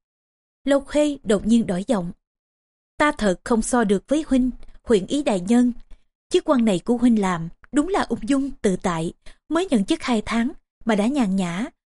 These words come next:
còn được nằm ngủ trong nha môn nữa." "Thôi nào,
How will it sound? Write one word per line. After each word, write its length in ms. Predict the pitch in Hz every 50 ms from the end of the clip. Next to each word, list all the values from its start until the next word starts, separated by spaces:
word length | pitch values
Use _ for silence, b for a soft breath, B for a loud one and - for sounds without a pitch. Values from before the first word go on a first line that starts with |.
| _ _ _
còn 160 | - 262 240
được 160 | 226 247 -
nằm 200 | 233 240 226 226
ngủ 180 | 214 202 208 226 240 -
trong 180 | - 294 262
nha 120 | 247 262 240
môn 260 | 240 254 254 254 240
nữa." 240 | 214 185 185 214 269 - _ _ _ _ _ _ _ _ _ _ _ _ _ _ _ _ _
"Thôi 160 | - 294 269
nào, 380 | 247 226 208 196 190 196 196